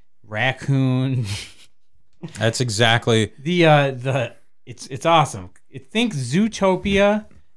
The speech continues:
Speaker 1: but, like, a dark version, like a M-rated Zootopia or rated R Zootopia. 'Cause,
Speaker 2: Is
Speaker 1: like,
Speaker 2: it really that mature?
Speaker 1: Yeah, there's tons of swearing in the dialogue and everything.
Speaker 2: Oh, nice.
Speaker 1: Yeah, it's fucking awesome.
Speaker 2: I'm, I will have to check that
Speaker 1: Like,
Speaker 2: out.
Speaker 1: yeah, so I only beat the first le-,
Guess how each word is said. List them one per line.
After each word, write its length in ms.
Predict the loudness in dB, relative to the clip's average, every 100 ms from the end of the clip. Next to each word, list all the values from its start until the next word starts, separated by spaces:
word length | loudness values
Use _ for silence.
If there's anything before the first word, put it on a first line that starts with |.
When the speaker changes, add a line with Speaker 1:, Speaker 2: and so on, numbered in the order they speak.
| -8
Speaker 1:
but, 100 | -2
like, 200 | -2 -2
a 60 |
dark 480 | -4 -2 2 2 0
version, 480 | -4 -2 -2 -4 -6
like 160 | -6 -6
a 160 | -6
M-rated 840 | 0 2 4 2 0 -2 0 -2 -4
Zootopia 720 | -4 -4 -4 -4 -4 -4 -8 -8
or 100 | -6
rated 320 | -2 -2 0
R 160 | 0 0
Zootopia. 640 | -4 -6 -6 -6 -6 -8
'Cause, 120 | 0
Speaker 2:
Is 120 | 4
Speaker 1:
like, 80 | 4
Speaker 2:
it 40 | 6
really 260 | 6 6
that 180 | 4 2
mature? 440 | 0 0 2 0 -2 -8
Speaker 1:
Yeah, 280 | -2 2 2
there's 200 | 0 -2
tons 240 | -2 0
of 100 | -2
swearing 440 | -4 -2 0 2
in 80 | 2
the 80 | 0
dialogue 520 | 0 0 2 2 2
and 100 | 0
everything. 500 | -2 -2 -4 -8 -14 -14
Speaker 2:
Oh, 100 | -12
nice. 300 | -4 0 0 0
Speaker 1:
Yeah, 240 | -2 -4
it's 240 | -8 -12
fucking 300 | -10 -8 -6
awesome. 440 | -6 -6 -8 -12 -18 -14
Speaker 2:
I'm, 260 | -8 -6 -2
I 140 | 2
will 180 | 4 4
have 140 | 2 0
to 80 | -6
check 240 | -6 -2
that 180 | 0 0
Speaker 1:
Like, 80 | -2
Speaker 2:
out. 100 | -6 -14 -20 -18 -10
Speaker 1:
yeah, 300 | -8 -8 -10
so 360 | -10 -8 -8 -6
I 100 | 0
only 220 | 2 2
beat 200 | 0 -2
the 60 | -4
first 300 | -2 -2 0
le-, 200 | -2